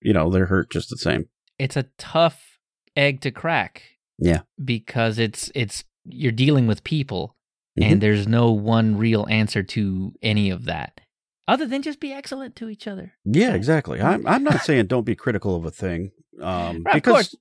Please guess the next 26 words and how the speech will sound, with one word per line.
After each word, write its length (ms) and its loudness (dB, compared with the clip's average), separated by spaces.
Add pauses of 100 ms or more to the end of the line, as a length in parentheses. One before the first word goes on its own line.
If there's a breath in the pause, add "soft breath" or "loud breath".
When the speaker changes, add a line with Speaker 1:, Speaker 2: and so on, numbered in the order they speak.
(120)
Speaker 1:
like, 180 2
certainly, 560 2 (220)
you 120 2
know, 200 2
offer 240 -2
some 180 -8
feedback. 480 -4 (240)
I 120 -2
think 320 -4
that 260 4
is 160 -6
how 180 0
we 200 -2
do 260 2
get 180 0
better, 320 -8
right? 300 2 (320)
Speaker 2:
Yeah. 200 -8 (180)
Yeah, 220 2
dumping 480 -2
on 180 -2
something 440 -8
is 280 -6
different 580 -6
than 360 -6
providing 680 -2